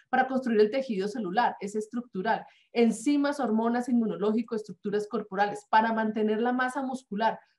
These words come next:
constructora de tejidos, son necesarias para las funciones a nivel celular. Para mantener la masa muscular, para construcción de músculos y tejidos, masa muscular para dietas que ayudan a bajar de peso. Miren,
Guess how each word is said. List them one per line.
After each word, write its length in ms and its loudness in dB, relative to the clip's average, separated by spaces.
constructora 760 0
de 80 2
tejidos, 520 -2
son 200 0
necesarias 460 -4
para 140 -4
las 120 -2
funciones 460 -4
a 60 -4
nivel 320 -2
celular. 500 0
Para 220 6
mantener 540 2
la 120 2
masa 320 2
muscular, 760 -2
para 280 4
construcción 680 -2
de 100 0
músculos 640 -2
y 100 -4
tejidos, 560 -2
masa 240 -2
muscular 600 0
para 180 0
dietas 340 -2
que 100 -8
ayudan 420 0
a 80 2
bajar 520 0
de 160 -2
peso. 460 0
Miren, 280 -6